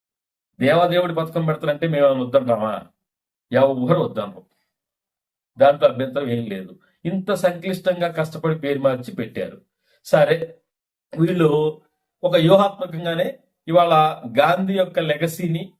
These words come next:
తగ్గించడానికి ఏదో ప్రయత్నం చేస్తున్నారు. మొ-, అంతకుముందు ఇందిరాగాంధీ మీద ట్రై చేశారు.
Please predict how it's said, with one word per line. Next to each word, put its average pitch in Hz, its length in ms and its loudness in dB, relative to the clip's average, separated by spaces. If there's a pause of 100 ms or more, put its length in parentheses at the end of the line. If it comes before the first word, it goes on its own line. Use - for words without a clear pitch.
(720)
తగ్గించడానికి 160 1120 -4 (260)
ఏదో 190 100 0
ప్రయత్నం 175 460 2
చేస్తున్నారు. 160 420 0
మొ-, 160 200 0
అంతకుముందు 160 500 0
ఇందిరాగాంధీ 160 500 0
మీద 156 140 0
ట్రై 156 420 -4
చేశారు. 156 500 -2